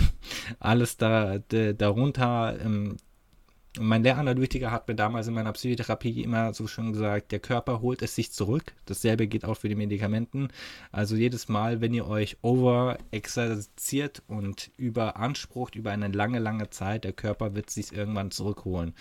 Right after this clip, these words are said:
Und meistens, und das erlebe ich bei sehr vielen Kollegen, die haben dann so Augenringe fünf Tage vor der Klausur, quasi schlafen nicht und sind, sind dann nicht in der Lage, und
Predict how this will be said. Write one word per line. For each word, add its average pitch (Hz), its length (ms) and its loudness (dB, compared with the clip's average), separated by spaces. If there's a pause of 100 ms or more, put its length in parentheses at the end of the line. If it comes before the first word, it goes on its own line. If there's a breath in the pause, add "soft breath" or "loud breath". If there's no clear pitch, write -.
(380 loud breath)
Und 101 140 0
meistens, 123 680 -2 (480 loud breath)
und 107 140 -4
das - 340 -4
erlebe 113 300 4
ich - 100 -4
bei 110 100 -2
sehr 127 280 2
vielen 131 240 0
Kollegen, 117 640 2
die 104 180 2
haben 110 240 2
dann 110 180 0
so 139 320 4
Augenringe 120 760 4
fünf - 300 -2
Tage 117 320 4
vor 110 180 4
der 101 140 8
Klausur, 107 560 4
quasi 110 400 2
schlafen 113 640 4
nicht 104 340 0
und 107 320 0
sind, - 540 -2
sind 123 340 -2
dann 113 160 0
nicht - 220 -6
in 120 80 -6
der 107 100 -2
Lage, 104 540 0 (260 loud breath)
und 95 260 -6